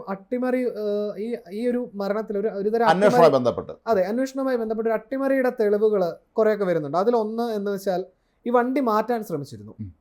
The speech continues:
Speaker 1: അതിൽ അതാണ് ആൾക്കാർക്ക് തോന്നിയത്, ഏഹ്, സംശയം തോന്നിയതിൽ ഒരു കാര്യം അതാ. പിന്നെ അതിപ്പോൾ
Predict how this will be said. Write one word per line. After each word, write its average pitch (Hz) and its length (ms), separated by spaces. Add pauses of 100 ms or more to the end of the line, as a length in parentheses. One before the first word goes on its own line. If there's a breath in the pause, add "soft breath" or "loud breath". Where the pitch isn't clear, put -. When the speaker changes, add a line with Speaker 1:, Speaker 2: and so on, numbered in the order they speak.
(840)
Speaker 1:
അതിൽ 226 300
അതാണ് 247 480 (160)
ആൾക്കാർക്ക് 220 480
തോന്നിയത്, 208 500
ഏഹ്, 170 440
സംശയം 226 340
തോന്നിയതിൽ 196 360
ഒരു 202 160
കാര്യം 170 240
അതാ. 131 140 (140)
പിന്നെ 190 180
അതിപ്പോൾ 214 260